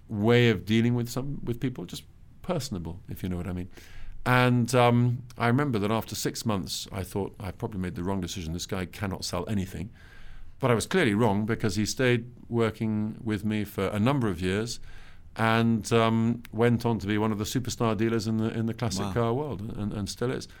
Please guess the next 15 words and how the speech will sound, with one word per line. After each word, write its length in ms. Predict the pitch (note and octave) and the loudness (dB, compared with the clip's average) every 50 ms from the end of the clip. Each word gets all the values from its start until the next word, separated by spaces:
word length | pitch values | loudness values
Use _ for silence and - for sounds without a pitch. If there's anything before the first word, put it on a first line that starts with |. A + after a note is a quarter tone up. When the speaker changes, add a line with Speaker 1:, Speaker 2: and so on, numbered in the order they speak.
| - - - - - - - | -20 -20 -20 -20 -20 -16 0
Speaker 1:
The 140 | G#2+ A#2 A#2+ | 2 4 6
last 340 | B2 C#3 D#3+ E3+ - - - | 6 6 6 4 2 0 0
person 280 | - G2 F2+ - F#2+ F#2 | 0 0 0 0 0 -2
that 80 | - | 0
we 120 | F#2+ F#2+ F2+ | 0 -2 -2
employed, 560 | F2 E2+ - - F2 F2 F#2 G2+ G2 - - - - - | -2 -4 -4 -2 -2 0 0 0 -2 -4 -10 -16 -12 -6
I, 320 | A#2+ B2 C3+ C#3 C#3 B2+ B2+ B2+ - - | -2 0 2 2 2 0 -2 -6 -8 -6
I 140 | - A#2 A#2 | -2 -2 0
did 200 | A2 A#2 A2 G2+ | 0 0 -2 0
an, 100 | G2 F#2+ | -2 -2
an 160 | - G#2+ G#2 | -2 0 0
int-, 240 | A2 A#2 A#2 A#2+ - | 0 0 0 -2 -4
Instagram 560 | - A2+ A2 A2 - - F#2+ G#2 F#2 F2 E2+ | -2 -2 -2 -2 -4 -4 -4 -2 -2 -2 -2
post 380 | D#2+ G2 G2 F2 D#2+ - - G2 | -2 -2 -2 -2 -2 -4 -6 -6
a, 140 | F#2 F2+ | -6 -6